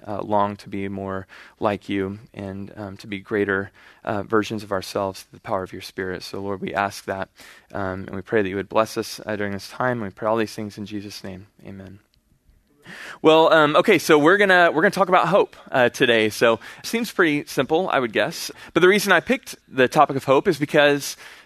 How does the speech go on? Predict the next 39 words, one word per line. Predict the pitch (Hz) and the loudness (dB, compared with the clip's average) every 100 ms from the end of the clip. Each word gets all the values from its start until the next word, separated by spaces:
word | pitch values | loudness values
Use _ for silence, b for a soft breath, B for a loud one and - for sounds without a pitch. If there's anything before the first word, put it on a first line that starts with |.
| - | -10
uh, | 76 | -8
this | 117 127 | -4 -4
is | 151 | -4
a | 147 | -8
time | - 139 156 | 0 0 2
when | 151 | 0
we're | 131 | 0
hoping, | - 180 131 104 | 2 0 0 0
we're | 107 117 | 2 2
remembering, | 117 117 113 147 160 117 110 | 2 0 2 0 2 0 -2
"Oh | |
my | 135 127 | -2 0
gosh, | 139 127 - | 0 -2 -6
Jesus | 120 123 120 | -8 -8 -8
is | 120 - | -12 -6
coming." | 165 156 110 | -4 -4 -6
This | 101 | -10
is | |
called | - 123 117 | -2 -2 0
the | - | 0
Advent. | 131 147 120 98 - | 0 -2 -4 -10 -10
He's | - | -18
coming | - 127 131 | -8 -6 -6
to | - 170 170 | -4 0 2
us. | 117 - - B B - | 2 -2 -16 B B 0
Uh, | 120 | 0
Jesus | 113 127 123 | 2 -6 -8
is | - | -10
coming | 143 127 120 | -6 -4 -4
to | - | -2
us. | 139 - | -4 -4
And | 117 | -4
so | 113 | -2
we | 104 | -2
celebrate | - - 151 127 107 107 | -2 2 4 4 2 0
and | 90 | -2
we | 110 | -4
get | 104 98 | -4 -4
excited. | - - 143 131 110 | -6 0 0 2 0